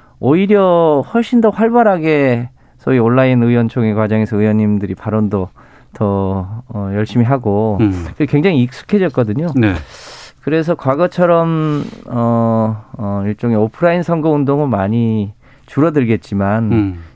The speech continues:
Speaker 1: 이 새로운 선거 방식에 누가 더, 어, 많은 이슈를 선점하고 또, 어, 국민적 동의를 구하느냐,
Speaker 2: 네.
Speaker 1: 이게 이번 선거의 관점이, 관건이 될 수 있을 것 같거든요.
Speaker 2: 음.
Speaker 1: 또 이런 부분에는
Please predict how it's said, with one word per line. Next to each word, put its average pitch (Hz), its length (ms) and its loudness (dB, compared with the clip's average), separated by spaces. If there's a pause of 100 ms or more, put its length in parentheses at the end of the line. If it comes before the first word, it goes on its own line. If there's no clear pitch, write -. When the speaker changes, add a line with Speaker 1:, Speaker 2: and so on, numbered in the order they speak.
Speaker 1:
이 107 80 -6
새로운 196 440 0
선거 175 320 -2
방식에 127 920 0
누가 117 320 0
더, 143 260 2 (460)
어, 101 420 -4
많은 113 300 0
이슈를 110 1160 -2 (120)
선점하고 160 920 -4
또, 107 340 0 (680)
어, 95 160 -6
국민적 117 420 0
동의를 110 360 -2
구하느냐, 110 840 -2
Speaker 2:
네. 107 160 0
Speaker 1:
이게 143 560 0 (460)
이번 120 240 -2
선거의 123 380 -2
관점이, 123 760 0
관건이 120 460 -2
될 127 140 -2
수 127 120 -8
있을 120 200 -8
것 127 120 -8
같거든요. 113 460 -10
Speaker 2:
음. 98 280 -2
Speaker 1:
또 107 60 -6
이런 143 240 0
부분에는 151 520 0